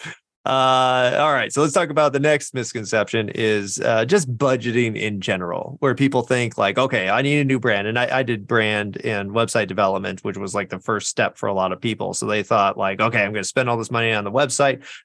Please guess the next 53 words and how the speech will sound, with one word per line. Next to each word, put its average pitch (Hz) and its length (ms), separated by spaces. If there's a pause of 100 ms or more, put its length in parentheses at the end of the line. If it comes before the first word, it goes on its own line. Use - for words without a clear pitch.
gonna 127 140
make 143 180
the 123 80
website 110 500
perfect, - 540 (340)
and 123 120
then 127 100
I'm 120 140
gonna 113 180
make 113 180
sure 117 180
my 104 180
L 120 160
L 104 120
C 135 320
is 95 140
set." - 340 (280)
And 120 100
then 123 100
I'm 120 140
gonna 107 460 (160)
get 135 160
licenses 123 580
for 120 140
everything 117 340
I'm 104 80
doing. 107 320
And 110 40
I'm 135 160
gonna 131 120
do 135 160
all 123 80
this 117 160
work. 131 500
And 127 200
then 113 160
at 110 100
the 127 140
end 123 60
of 113 40
the 113 80
day, 113 280
they 104 120
spent 104 280
ninety 113 420
percent 117 260
of 110 60
their 104 100
budget 107 460
on 101 200
stuff - 360
that 98 320
didn't 143 380